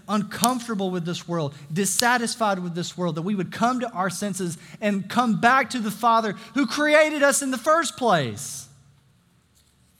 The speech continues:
Or will we be like the older brother,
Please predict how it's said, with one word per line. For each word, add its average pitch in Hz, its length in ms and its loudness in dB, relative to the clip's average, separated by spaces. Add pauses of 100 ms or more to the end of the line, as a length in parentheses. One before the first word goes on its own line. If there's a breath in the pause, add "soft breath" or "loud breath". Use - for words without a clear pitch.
(3000)
Or 143 140 -2
will 156 240 -2
we 143 100 -6
be 151 180 -4
like 131 180 -4
the 127 100 -6
older 160 200 -6
brother, 110 440 -12